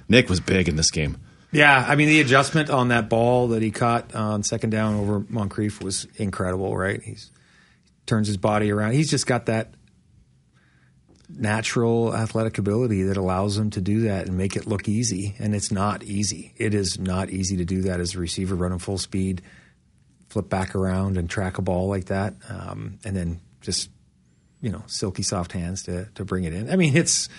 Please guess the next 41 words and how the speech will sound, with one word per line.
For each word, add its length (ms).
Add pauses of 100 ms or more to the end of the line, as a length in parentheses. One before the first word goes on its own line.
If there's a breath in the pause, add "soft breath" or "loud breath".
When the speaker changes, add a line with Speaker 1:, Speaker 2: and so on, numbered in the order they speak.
(600 soft breath)
Speaker 2:
we've 180
talked 260
about 180
this 120
before. 320
Once 200
again, 440
he's 280
as 80
good 160
an 60
athlete 300
on 100
the 60
field 300
any 220
time 180
he 60
steps 260
on 60
the 60
field 280 (160)
as 140
there 160
is 160
on 140
there. 280
You 120
know, 120 (600)
he 80
really 240
is. 180 (1040)
Speaker 1:
Yeah, 260 (100)
and 260
he's, 420
he's 320
as 140
versatile 640
a 60
weapon. 560
Speaker 2:
Yep. 120